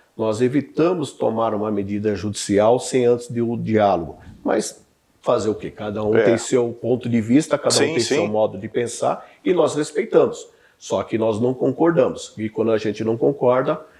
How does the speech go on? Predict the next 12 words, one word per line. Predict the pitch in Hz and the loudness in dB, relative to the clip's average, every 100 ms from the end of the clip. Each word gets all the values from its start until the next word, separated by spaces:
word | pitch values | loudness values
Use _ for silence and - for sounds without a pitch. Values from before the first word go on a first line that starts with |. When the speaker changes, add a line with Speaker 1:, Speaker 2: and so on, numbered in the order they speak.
| _ - | _ -4
Speaker 1:
a | 143 | -2
gente | 139 120 - | 0 0 -2
procura | - 117 - 107 110 | -4 -4 -2 2 4
o | 120 | 4
judiciário | 113 113 - 107 104 107 | 2 0 0 2 2 2
pra | - 117 | 0 -2
pedir | 107 101 | -2 -4
auxílio | 104 104 98 107 110 | -2 -2 -4 0 2
a | |
eles. | 98 69 - - - _ _ _ - | 2 -2 -10 -12 -14 _ _ _ -10
Speaker 2:
Muito | 104 107 110 92 | -4 -2 0 -2
bem. | 92 90 | -2 -8